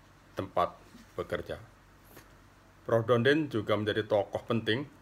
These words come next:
dalam pembenahan dan pengembangan P T Bogor Life Science and Technology, holding company milik I P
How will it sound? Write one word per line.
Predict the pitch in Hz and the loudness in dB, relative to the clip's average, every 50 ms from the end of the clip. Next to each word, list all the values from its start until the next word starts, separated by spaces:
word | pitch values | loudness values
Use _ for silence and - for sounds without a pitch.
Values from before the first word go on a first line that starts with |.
| - - - - - - - - - - - - - | -20 -20 -20 -20 -20 -20 -20 -20 -20 -20 -20 -12 -2
dalam | 110 107 107 110 107 107 113 | 2 4 4 4 4 2 0
pembenahan | 110 107 104 101 101 101 101 120 131 120 104 92 85 - - - - - - - - - | 0 0 0 2 2 2 2 4 4 4 2 2 -4 -10 -16 -20 -20 -20 -20 -20 -20 -14
dan | - 107 101 98 104 104 | -6 -2 -2 -2 -2 -2
pengembangan | - 110 107 101 98 95 101 101 104 104 98 92 90 87 92 - - - - - - - - - - - | -4 -2 -2 -2 0 2 2 2 4 2 0 0 -2 -6 -14 -18 -20 -20 -20 -20 -20 -20 -20 -20 -8 0
P | 120 120 123 | 0 0 2
T | 123 135 123 | 2 2 2
Bogor | 120 113 110 113 113 110 110 | 2 2 2 2 2 4 6
Life | 104 101 98 | 4 4 4
Science | - - - 104 98 95 90 - | 0 -2 0 0 0 0 0 -4
and | 95 87 85 | -8 -6 -6
Technology, | 85 90 - 90 85 82 80 78 - 78 - - - - - - - - - - - - - - - - | -8 -8 -6 -6 -4 -4 -4 -6 -6 -10 -12 -12 -14 -20 -20 -20 -20 -20 -20 -20 -20 -20 -20 -18 -4 2
holding | 117 113 110 107 110 107 104 101 | 2 2 2 2 0 -2 -2 0
company | 95 98 98 98 101 95 98 92 | 0 -2 0 0 -2 -4 -4 -4
milik | 90 87 90 - 87 | -2 -4 -4 -4 -4
I | |
P | - | -4